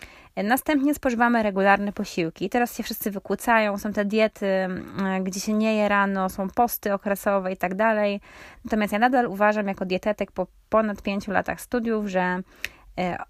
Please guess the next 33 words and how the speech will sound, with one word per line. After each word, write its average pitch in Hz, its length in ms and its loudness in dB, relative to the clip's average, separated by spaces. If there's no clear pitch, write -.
najbardziej 233 480 2
dostosowanym 226 640 0
do 190 80 -2
trybu 220 340 0
życia 196 460 0
obecnego 190 460 -2
człowieka 190 640 0
elementem 190 640 0
jakby 170 180 -2
wspierającym 208 840 -2
kontrolę 185 420 0
glikemii 262 540 0
jest 240 160 -2
spożywanie 196 640 0
regularnych 190 720 0
posiłków. - 640 -4
E, 185 160 -2
to 233 120 -2
znaczy 233 600 2
nie 226 160 2
musisz 233 300 -2
jeść 185 200 -6
ich - 200 -8
pięciu, 247 540 0
absolutnie, 196 680 -2
nawet 180 400 -4
czterech, 180 420 4
nie, 165 100 -2
możesz 190 260 -2
jeść 208 200 -4
trzy, - 280 -2
nawet 175 320 -2
dwa. 190 360 2